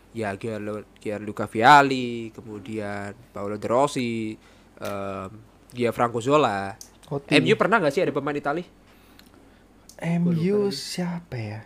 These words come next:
Speaker 1: Ada
Speaker 2: Siapa
Speaker 1: nggak ya?
Speaker 2: ya? Entah, entah kenapa
Speaker 1: Wah,
Speaker 2: gue
Speaker 1: ini
Speaker 2: samar sih.
Speaker 1: Iya, iya. Ya itu, itu salah satunya. Maksud gue itu terjadi di dua ribuan, sembilan, sembilan delapan sampai dua ribu itu terjadi. Akhirnya udah,
Speaker 2: Oh.
Speaker 1: nggak ada lagi.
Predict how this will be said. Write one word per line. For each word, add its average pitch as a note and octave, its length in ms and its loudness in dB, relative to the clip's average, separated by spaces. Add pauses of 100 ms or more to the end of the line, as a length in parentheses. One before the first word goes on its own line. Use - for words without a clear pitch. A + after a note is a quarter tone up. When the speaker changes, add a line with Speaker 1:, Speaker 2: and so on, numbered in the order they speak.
Speaker 1:
Ada - 800 0
Speaker 2:
Siapa A3+ 320 4
Speaker 1:
nggak E3+ 100 6
ya? D3 160 6
Speaker 2:
ya? - 0 - (200)
Entah, F#3 320 8
entah F#3+ 260 8
kenapa G#3 260 8
Speaker 1:
Wah, - 140 8
Speaker 2:
gue G#3 100 10
Speaker 1:
ini A3 140 6
Speaker 2:
samar G#3+ 360 12
sih. C#3 200 2 (720)
Speaker 1:
Iya, G#2+ 300 -12
iya. - 220 -20 (580)
Ya C3+ 160 0
itu, C#3+ 260 8
itu A#2+ 180 8
salah C#3 200 10
satunya. C3+ 480 -2 (480)
Maksud C#3 240 -4
gue F3+ 140 8
itu F3+ 120 6
terjadi D#3+ 360 6
di D#3+ 100 2
dua C3+ 160 2
ribuan, C3 420 2
sembilan, C3+ 560 0
sembilan C3 360 0
delapan C3 500 4 (280)
sampai C#3 320 0
dua C3+ 160 2
ribu A2+ 380 -2
itu A2 160 -8
terjadi. G#2 540 -6
Akhirnya A#2+ 320 -4
udah, C3 180 -2
Speaker 2:
Oh. D#3+ 380 4
Speaker 1:
nggak G2+ 160 -8
ada G2 80 -4
lagi. G2 240 -8